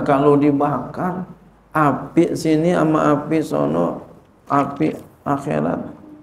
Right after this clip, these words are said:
lebih panas berkali-kali lipat daripada di dunia. Makanya kita mintain doanya buat beliau yang telah meninggal, biar Allah selamatin, supaya Allah selamatin.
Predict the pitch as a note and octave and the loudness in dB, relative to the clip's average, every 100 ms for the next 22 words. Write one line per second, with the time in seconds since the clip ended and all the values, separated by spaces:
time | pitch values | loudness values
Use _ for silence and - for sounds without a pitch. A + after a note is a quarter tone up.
0 | D#3 D3+ C3+ C3+ D3+ C#3+ - D3 E3 D3+ | 0 2 2 2 2 2 0 0 0 0
1 | - G#3 F#3 - D3 C#3+ D#3 D#3 D3+ D3+ | 0 0 0 0 0 2 2 0 0 0
2 | D#3 D#3 E3+ - E2 D#2+ C#3+ C#3+ - D2+ | 0 0 -2 0 0 2 0 0 0 0
3 | D#2 D#2+ - F2 F2+ - E2+ - - _ | 0 -2 -2 -2 -2 -4 -6 -8 -18 _
4 | _ _ _ _ _ _ _ _ _ _ | _ _ _ _ _ _ _ _ _ _
5 | _ _ _ _ _ - E3+ E3+ F3+ F3+ | _ _ _ _ _ 0 2 6 6 6
6 | F3 F3 F3 F3 E3+ F3+ F3+ - F#3 E3+ | 4 4 4 2 0 2 2 2 0 4
7 | E3 - F3+ F3+ E3 D#3 D3 - - - | 4 4 2 2 0 0 -6 -16 -18 -8
8 | D3+ D#3+ D3+ - - - - _ _ _ | -2 2 2 2 -2 -12 -18 _ _ _
9 | _ _ _ - C#3 D3 D3 D3+ D3+ D3 | _ _ _ -2 2 4 2 2 2 2
10 | C#3+ C#3 C#3+ D3 C3+ - D3 C#3+ C#3+ C#3 | 2 0 0 0 0 0 0 0 0 -2
11 | C#3 C3 - - C#3+ C3+ C#3 D3+ D3 C#3+ | -2 -4 -10 -2 0 2 0 0 2 0
12 | C#3 D3+ D3+ D#3 D3+ - D3+ C#3+ D3+ D3 | -2 -4 -4 -2 -4 -2 -2 -2 -2 -2
13 | D#3 D3 D3 D#3 D#3 D#3 D3 D#3 D#3+ - | 0 0 0 -2 -2 -2 -2 0 -2 -4
14 | - G#3+ G#3+ E3 | -6 -4 -4 -6